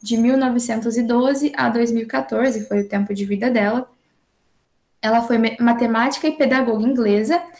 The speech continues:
que se tornou conselheira política. Concluiu seu doutorado em Oxford e desde mui-,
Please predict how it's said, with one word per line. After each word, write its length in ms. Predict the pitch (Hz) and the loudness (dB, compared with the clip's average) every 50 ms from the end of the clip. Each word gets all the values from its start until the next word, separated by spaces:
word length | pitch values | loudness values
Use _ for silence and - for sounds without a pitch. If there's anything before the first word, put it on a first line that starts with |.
| - - - - _ _ - | -20 -20 -20 -20 _ _ -6
que 80 | - | -4
se 160 | 247 - 254 - | -2 -2 -2 0
tornou 280 | 262 247 247 254 254 | 2 4 4 4 2
conselheira 580 | 254 254 262 269 - - 269 247 247 254 269 262 | 0 -2 -2 -2 0 0 2 2 2 2 0 0
política. 760 | - 302 320 294 214 196 196 - - 202 - 190 185 - _ _ _ _ - - _ _ _ _ | 0 2 2 2 2 0 -2 -6 -10 -12 -12 -12 -14 -14 _ _ _ _ -20 -20 _ _ _ _
Concluiu 460 | - 226 214 233 - - 233 233 240 | -4 -2 0 0 0 0 0 0 0
seu 120 | 233 254 233 | 0 0 0
doutorado 480 | 220 226 220 - 220 214 202 196 196 | -2 -2 -4 -2 0 0 2 2 2
em 140 | 220 240 233 | 2 2 2
Oxford 480 | 214 220 262 262 - - 294 302 - - - | 2 2 0 -2 -2 -2 -2 -2 -2 -4 -4
e 40 | 254 | -2
desde 360 | 226 247 269 302 285 294 285 | 0 2 4 4 4 4 4
mui-, 400 | 262 254 262 285 320 349 339 | 4 4 2 2 0 -2 -4